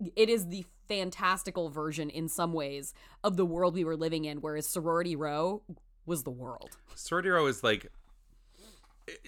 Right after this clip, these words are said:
Speaker 2: what Jessica's giving us. I mean, it's, it's why we can't resist mean people.
Speaker 1: <laughs>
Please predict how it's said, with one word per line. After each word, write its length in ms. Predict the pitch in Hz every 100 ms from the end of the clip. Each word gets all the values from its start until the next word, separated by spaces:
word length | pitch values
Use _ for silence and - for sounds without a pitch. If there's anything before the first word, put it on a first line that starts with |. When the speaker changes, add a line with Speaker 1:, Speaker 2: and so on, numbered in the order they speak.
| 147
Speaker 2:
what 280 | 147 143 -
Jessica's 420 | 147 147 165 110
giving 260 | 95 107
us. 340 | 131 160 - - _ _ - _ - - -
I 80 | 135
mean, 160 | 143 143
it's, 340 | 131 135 - - _ _ - _ _
it's 180 | 131 139
why 320 | 107 117 131 139
we 160 | 127
can't 280 | 113 127 113
resist 520 | 104 85 95 95 -
mean 240 | 87 82 78
people. 480 | - 78 71 - - - _ _
Speaker 1:
<laughs> 60 | -